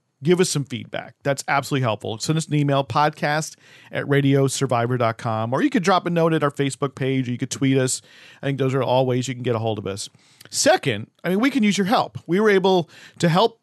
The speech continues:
Jennifer out with some of her expenses to go to the Grassroots Radio Conference and all these great colleges and stations all around, uh, the Arkansas area.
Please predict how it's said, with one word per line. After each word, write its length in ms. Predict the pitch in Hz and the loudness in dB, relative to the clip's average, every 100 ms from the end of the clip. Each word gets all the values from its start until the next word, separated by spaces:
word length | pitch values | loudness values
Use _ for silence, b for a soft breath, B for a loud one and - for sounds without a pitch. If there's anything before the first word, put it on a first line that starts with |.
| - | -10
Jennifer 360 | - 185 185 175 | 0 2 4 2
out 160 | 147 | 2
with 80 | 170 | 2
some 140 | - 151 | 0 0
of 40 | |
her 80 | 156 | 0
expenses 600 | 160 - 135 131 135 123 | -2 -2 -4 0 -2 -2
to 120 | 139 | -4
go 340 | 127 131 127 127 | 0 2 2 0
to 200 | - 127 | -2 -2
the 80 | |
Grassroots 460 | 127 123 127 139 - | 0 0 0 -2 -2
Radio 160 | 131 127 | -2 -2
Conference 440 | 117 117 123 113 | -4 -4 -6 -8
and 80 | 123 | -6
all 160 | 135 | -4
these 160 | 143 135 | -2 -2
great 200 | 139 127 | -4 -8
colleges 640 | - 123 127 117 123 113 - b b b b b | -6 -4 -4 -4 -4 -4 -8 b b b b b
and 300 | 139 135 127 | -4 -2 -4
stations 440 | - 139 131 135 123 | -2 0 0 -2 -4
all 220 | 131 127 | 0 0
around, 520 | 123 120 117 113 - - | 2 0 0 -2 -8 -8
uh, 360 | 110 107 107 107 | -4 -4 -4 -6
the 140 | 113 | -6
Arkansas 680 | 113 139 135 120 - 117 107 - | 0 0 -2 -6 -4 -4 -4 -6
area. 520 | - - - - - | -10 -10 -10 -14 -16